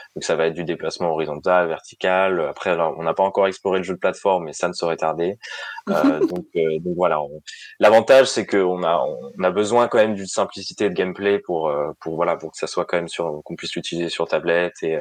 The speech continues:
Speaker 1: euh, et voilà, pour que ça soit accessible à nos élèves. Euh,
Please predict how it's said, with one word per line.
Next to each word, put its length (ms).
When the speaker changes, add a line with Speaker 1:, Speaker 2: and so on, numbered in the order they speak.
Speaker 1:
euh, 460
et 460
voilà, 400
pour 160
que 80
ça 80
soit 160
accessible 580
à 140
nos 100
élèves. 200
Euh, 240